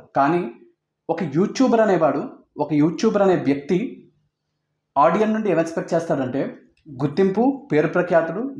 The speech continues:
డబ్బు. అయితే వీటిలో గుర్తింపు అనేది డెఫినెట్గా మనకి మంచి వీడియోస్ చేస్తూ ఉంటే ఆ వీడియోస్ బాగా వెళ్తే వచ్చేస్తాయి.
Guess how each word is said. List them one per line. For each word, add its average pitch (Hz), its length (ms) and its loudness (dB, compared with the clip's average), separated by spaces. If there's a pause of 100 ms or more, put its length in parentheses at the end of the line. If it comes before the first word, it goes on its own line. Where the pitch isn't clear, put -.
డబ్బు. 123 240 -2 (800)
అయితే 165 280 0 (320)
వీటిలో 208 320 2 (220)
గుర్తింపు 233 420 2
అనేది 214 340 0 (600)
డెఫినెట్గా 196 440 2 (160)
మనకి 185 220 -2 (120)
మంచి 165 240 0
వీడియోస్ 190 320 2
చేస్తూ 180 280 -2
ఉంటే 175 180 0
ఆ 175 140 4
వీడియోస్ 170 340 2
బాగా 160 220 2
వెళ్తే 190 220 -2 (240)
వచ్చేస్తాయి. 151 440 -2